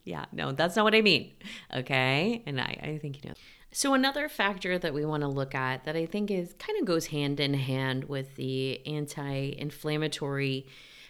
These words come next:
element is another way of reducing your risk of breast cancer occurrence or recurrence is to have a healthy immune system. So a nutrient-dense diet is going to really help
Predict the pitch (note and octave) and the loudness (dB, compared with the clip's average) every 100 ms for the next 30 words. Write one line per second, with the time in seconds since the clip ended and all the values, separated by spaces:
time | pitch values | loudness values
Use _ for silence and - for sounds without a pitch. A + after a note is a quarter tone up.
0 | - A#3+ A#3+ A3+ G#3+ G#3 - G3 F#3 F3+ | 2 4 6 6 4 2 2 4 6 6
1 | E3+ E3+ - - - - - - F3+ - | 4 0 -8 -20 -20 -20 -20 -10 -8 -8
2 | - - G#3+ A#3 B3+ A#3 G3+ E3 D3+ D#3 | -12 2 6 8 10 10 8 6 0 0
3 | D3 E3 D3+ C#3+ C3 C3 - C3 B2+ C#3 | 0 0 0 0 -2 -6 -2 -2 -2 -4
4 | B2+ C#3+ C3 - C#3 C3 C#3+ C3+ B2+ - | -4 -4 -6 -4 -4 -2 -2 -4 -4 -4
5 | C3 C3 C#3 C3 - - D#4 A#3 F3+ - | -2 -2 -4 -6 -4 0 4 6 4 2
6 | F#3 D3+ C#3+ C3+ A3 A#3+ G3+ D3+ E3 D#3+ | 0 0 -2 0 2 2 0 0 0 0
7 | D3 C#3 C#3 C#3+ C#3 C3 B2 - - - | -2 0 2 0 -2 -2 -4 -6 -10 -14
8 | - - - - - G#3 A3 B3+ B3+ C#4 | -18 -20 -20 0 6 8 8 6 4 0
9 | A#3 G3 C#3+ D3+ D3 - C#3 C3+ C3+ C#3 | 2 0 0 -2 -2 -2 0 2 2 0
10 | C#3 C3+ C#3+ C#3+ C#3 D3 C#3+ C#3+ C#3+ C3+ | -4 -4 -4 -2 -4 -6 -4 -2 0 -2
11 | D3 C#3+ C#3 | 0 0 -2